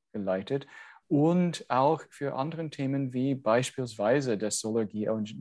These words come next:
Geoengineering, also die Ideen, dass, ähm, das Sonnenlicht zurückreflektiert werden könnte durch irgendwelche Zusammenarbeit international.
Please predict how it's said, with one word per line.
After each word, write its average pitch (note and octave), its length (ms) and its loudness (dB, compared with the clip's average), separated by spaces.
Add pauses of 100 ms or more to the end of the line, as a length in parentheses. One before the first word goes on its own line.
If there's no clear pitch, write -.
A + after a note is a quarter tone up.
(160)
Geoengineering, G#2 640 -4
also F#2+ 160 -10
die G2+ 160 -8
Ideen, A#2 580 2 (300)
dass, A#2 380 0
ähm, G#2+ 420 2
das - 320 -4
Sonnenlicht A#2 580 -2
zurückreflektiert A#2+ 1200 -2
werden G#2+ 280 -2
könnte B2 360 -2
durch A2 380 -2
irgendwelche A#2 640 0
Zusammenarbeit A2 920 0
international. A2 880 -2